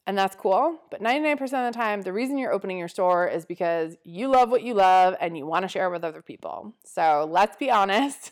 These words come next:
<laughs> that's often your target market. The next thing that you wanna have in your business plan is a financial section. Okay, so two pieces to the financial puzzle. One is your startup costs. What is it gonna take you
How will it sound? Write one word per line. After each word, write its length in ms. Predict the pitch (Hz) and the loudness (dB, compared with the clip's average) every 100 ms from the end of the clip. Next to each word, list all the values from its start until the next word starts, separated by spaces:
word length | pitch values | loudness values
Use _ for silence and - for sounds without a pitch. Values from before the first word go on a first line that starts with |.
| _ | _
<laughs> 140 | - | -6
that's 180 | 175 180 | -4 -2
often 380 | 98 156 180 165 | 0 -2 -2 -10
your 120 | 156 | -8
target 340 | 175 165 185 - | -4 -2 -2 -2
market. 440 | 311 - 151 - _ _ _ - _ _ - - - 262 | -2 -2 -8 -10 _ _ _ -20 _ _ -20 -20 -8 0
The 80 | |
next 180 | 285 320 | 2 2
thing 160 | 403 330 | 0 0
that 120 | 277 | -2
you 140 | 233 | 0
wanna 140 | 233 220 | 0 2
have 160 | 220 | 0
in 80 | 208 | 0
your 100 | 196 | -2
business 300 | 180 175 175 | -2 -4 -6
plan 380 | - 165 160 160 | -6 -4 -4 -4
is 260 | 175 165 - 175 | -4 -4 -4 -6
a 60 | |
financial 760 | - 180 175 170 165 165 156 - | -2 -2 -2 -2 -4 -6 -8 -6
section. 680 | 131 - - - 147 190 - _ - | -8 -10 -12 -16 -16 -18 -20 _ -6
Okay, 320 | 175 165 175 | 0 0 0
so 400 | 196 175 165 165 _ | 0 2 2 -2 _
two 420 | - 254 285 311 302 | -8 -2 0 0 -2
pieces 420 | 247 233 226 220 | -6 -6 -6 -6
to 80 | 208 | -6
the 80 | |
financial 720 | 208 180 175 170 180 160 147 - | -2 -2 -4 -6 -2 -2 -2 -6
puzzle. 560 | - 151 104 69 80 - - _ - | -4 -4 -4 -8 -10 -16 -20 _ -8
One 340 | 190 220 240 269 | 2 4 4 2
is 180 | 262 | -4
your 100 | 302 | -6
startup 420 | 262 190 165 - - | -4 -2 0 -2 -8
costs. 540 | - 78 - - - _ _ _ - | -10 -10 -16 -20 -20 _ _ _ -6
What 260 | 180 185 | 2 4
is 120 | 214 | 4
it 100 | 269 | 2
gonna 180 | 285 294 | -2 -4
take 320 | 294 226 214 | -2 -4 -4
you 400 | 190 175 170 170 | -6 -4 -2 -4